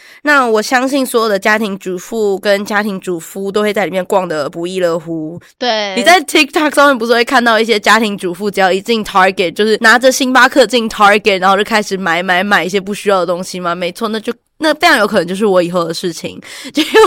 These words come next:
Speaker 1: 我就是很爱逛 Kmart。<laughs> 因为现在 Kmart 是有卖衣服的嘛，但之后可能就是会以，呃，Target 来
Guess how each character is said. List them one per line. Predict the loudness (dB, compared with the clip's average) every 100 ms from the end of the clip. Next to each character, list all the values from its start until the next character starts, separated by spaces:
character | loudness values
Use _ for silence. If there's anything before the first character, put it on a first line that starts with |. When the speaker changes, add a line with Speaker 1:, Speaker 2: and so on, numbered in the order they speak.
| 4
Speaker 1:
我 | 2
就 | 2 -2 0
是 | 2
很 | 2 0
爱 | 2 2
逛 | 2 0 2
Kmart。 | 0 0 0 -4
<laughs> | -8 -12 -8 -6 -8 -12 -14 -18 -10
因 | -6
为 | -4
现 | -2 -2 0
在 | 0 0
Kmart | -2 0 0 0
是 | 0
有 | -2
卖 | 0 0
衣 | 0 -6 -8
服 | -10 -14 -12
的 |
嘛， | -10 -10 -12 -10 0
但 | 2
之 | 2 2
后 | 4 4
可 | 2 -2
能 | -2 -2
就 | -4
是 | -2 -2
会 | 0 0 0
以， | -6 -10 -12 -20 -20
呃， | -8 -4 -4 -4
Target | 4 4 4 2 2
来 | -2